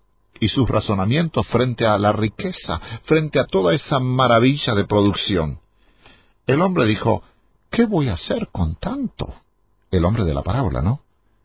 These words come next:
Tenía una gran cosecha. Saben que yo tuve un conocido, un señor conocido, que n-, nació muy pobre. Luego se casó con una viuda que heredó un, un pedazo de campo y empezó a trabajar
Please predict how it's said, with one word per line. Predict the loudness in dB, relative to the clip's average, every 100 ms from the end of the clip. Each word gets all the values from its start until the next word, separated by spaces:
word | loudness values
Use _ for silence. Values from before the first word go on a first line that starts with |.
| _ -2
Tenía | 2 2
una | 2 0
gran | 0 0 -4
cosecha. | -8 -10 -8 -8 -8 -10 -10 _ _ _ _ _ _ _ -8
Saben | 0 0 2
que | 0
yo | 2
tuve | 2 2
un | 2 2
conocido, | 0 -2 0 -2 -2 -6 -8
un | -6
señor | -2 -2 0
conocido, | -2 -2 -2 -2 -2 -8 -20 -20 _
que | 0 0
n-, | -2 -8 -8 -8
nació | -4 -2 0 2 2
muy | 2 2
pobre. | 2 2 2 -4 -6 -12 _ _ _ -20 _ _ _
Luego | 2 2
se | 0 0
casó | 0 -2 0
con | 2
una | 2 2
viuda | 4 4 4 2
que | 0 2
heredó | 4 2 2
un, | 2 2 2 -2 -4 -6
un | -4 -4 -2
pedazo | 0 2 2
de | 0 2
campo | 0 0 0
y | 2
empezó | 2 0 -2 -2
a |
trabajar | 0 0 0 2 2 2